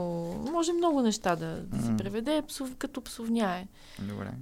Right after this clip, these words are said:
Speaker 1: Може да е и копеле, само кусо е лайно. Но така реших, че в контекста някакси този управителя не може да го нарича чак
Speaker 2: А,
Speaker 1: копеле.
Speaker 2: дето казват, като съм гледал
Speaker 1: М.
Speaker 2: японски филми, нещо като са им се случи,
Speaker 1: Кусо
Speaker 2: те-,
Speaker 1: яро.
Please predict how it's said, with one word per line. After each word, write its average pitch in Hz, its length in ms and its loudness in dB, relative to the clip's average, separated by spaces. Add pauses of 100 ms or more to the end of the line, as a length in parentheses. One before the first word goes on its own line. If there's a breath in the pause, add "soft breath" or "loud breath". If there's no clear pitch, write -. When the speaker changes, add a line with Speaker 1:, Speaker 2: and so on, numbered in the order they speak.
Speaker 1:
Може 208 200 -4
да 185 80 -4
е 190 40 -4
и 190 40 -6
копеле, 233 800 0
само 220 340 2
кусо 196 420 0
е 180 200 -4 (320)
лайно. 202 540 0 (920 loud breath)
Но 240 320 2
така 254 280 4
реших, 247 300 0
че 226 120 -2
в 214 200 0
контекста 202 920 0
някакси 202 760 -4
този 190 280 -6
управителя 190 680 0
не 196 100 4
може 190 240 0
да 190 80 -8
го 175 80 -6
нарича - 420 -6
чак - 120 2
Speaker 2:
А, - 260 8
Speaker 1:
копеле. 120 180 4
Speaker 2:
дето 120 100 -2
казват, 110 540 -2 (800 loud breath)
като - 220 -4
съм 87 180 2
гледал 98 180 4
Speaker 1:
М. 90 60 4
Speaker 2:
японски 92 420 0
филми, 98 320 0
нещо 92 280 -2
като - 160 -10
са 85 80 -6
им 80 80 -4
се 87 100 -6
случи, 196 160 0
Speaker 1:
Кусо 185 200 0
Speaker 2:
те-, 170 60 2
Speaker 1:
яро. 165 280 -2